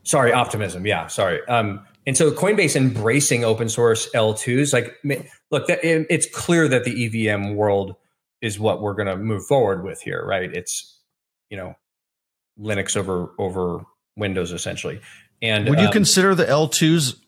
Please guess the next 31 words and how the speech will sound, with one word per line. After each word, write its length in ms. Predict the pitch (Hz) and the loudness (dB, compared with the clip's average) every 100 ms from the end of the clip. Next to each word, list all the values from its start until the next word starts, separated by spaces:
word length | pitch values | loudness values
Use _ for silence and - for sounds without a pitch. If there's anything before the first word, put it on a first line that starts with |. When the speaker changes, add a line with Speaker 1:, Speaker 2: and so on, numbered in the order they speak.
| _ | _
Speaker 2:
part 240 | - 139 | 0 2
of 60 | 151 | 4
that 160 | 147 113 | 4 4
application 760 | 110 - 120 120 107 - 139 | 2 -2 -2 0 0 0 2
layer 340 | 143 160 202 - _ _ | 2 0 -2 -8 _ _
Speaker 1:
Yeah. 120 | - | -8
Speaker 2:
that 100 | - | -4
you 80 | 92 | 0
were 80 | 135 | 0
talking 360 | 135 135 139 151 | 2 -2 -2 -2
about? 320 | - 87 - _ _ _ _ _ _ _ - - | -2 -4 -10 _ _ _ _ _ _ _ -20 0
Speaker 1:
Yeah, 260 | 185 180 | 2 4
well, 140 | 196 185 | 2 4
I 120 | 185 | 4
mean, 120 | 202 | 4
I 80 | 180 | 4
don't 120 | 185 | 4
know. 100 | 147 | 6
I, 100 | 131 | 4
it, 200 | 156 165 - | 4 2 0
it's, 320 | 165 - - - _ _ | -2 -4 -8 -20 _ _
yeah, 180 | 147 147 | 0 2
the, 280 | 147 156 160 | 2 2 2
it, 140 | 156 | 0
it 180 | 151 143 | -2 -4
can, 260 | - 156 151 | 0 0 2
it's, 200 | 151 - | 0 0
it's 240 | 196 185 | 0 0
like, 140 | 185 156 | 0 0
it's 140 | 156 | -2
hosting, 500 | - 185 175 - - | 0 2 2 -4 -10